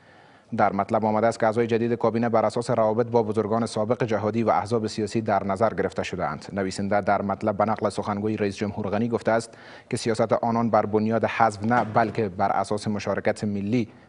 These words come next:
بنا نهاده شده است. چراغ نوشته که وزرای جدید کابینه افراد فرمانبردار هستند.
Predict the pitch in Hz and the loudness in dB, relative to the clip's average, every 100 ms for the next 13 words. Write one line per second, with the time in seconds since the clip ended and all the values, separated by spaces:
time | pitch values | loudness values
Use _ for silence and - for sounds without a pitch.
0 | - 117 107 90 90 92 85 - 76 - | -4 -2 0 0 0 -2 -2 -4 -6 -6
1 | - - - - - 104 98 98 98 110 | -10 -18 -20 -20 -8 0 2 2 0 -2
2 | 110 104 104 107 107 104 98 117 117 117 | 0 0 0 0 0 0 0 0 0 2
3 | 110 101 107 113 - 101 - 104 101 101 | 2 2 0 0 0 -4 0 -2 0 -2
4 | 92 95 90 87 85 104 - - 73 - | -2 -4 -6 -6 -4 -2 -2 -6 -16 -12
5 | 67 - | -14 -14